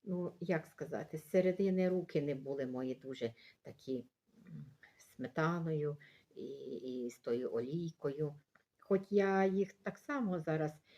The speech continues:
е, як вже все вимащу до кінця, то я розмащу то, то все по, по руках.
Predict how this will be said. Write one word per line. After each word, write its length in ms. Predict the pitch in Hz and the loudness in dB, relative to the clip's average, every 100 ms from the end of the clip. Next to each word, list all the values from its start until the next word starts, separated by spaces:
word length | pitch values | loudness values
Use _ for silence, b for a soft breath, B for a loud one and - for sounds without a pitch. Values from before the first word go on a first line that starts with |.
| b - | b -4
е, 140 | 147 | 2
як 160 | 156 156 | 2 4
вже 200 | 160 160 | 2 2
все 300 | 151 175 156 | 2 2 4
вимащу 480 | 156 147 143 - | 6 4 -2 -4
до 140 | 143 139 | -4 -4
кінця, 580 | - 135 - 175 190 190 | -6 -8 0 2 2 0
то 60 | |
я 380 | 143 147 147 156 B B B | 0 0 0 -2 B B B
розмащу 640 | 147 139 135 127 - 170 | 0 0 -2 -6 -4 -4
то, 120 | 170 | -4
то 240 | - 151 160 | -4 0 2
все 280 | 156 127 135 | 0 -4 -2
по, 380 | - 135 147 B B B | 2 2 2 B B B
по 180 | - 160 | 4 4
руках. 560 | 170 165 107 - - | 4 2 -2 -4 -8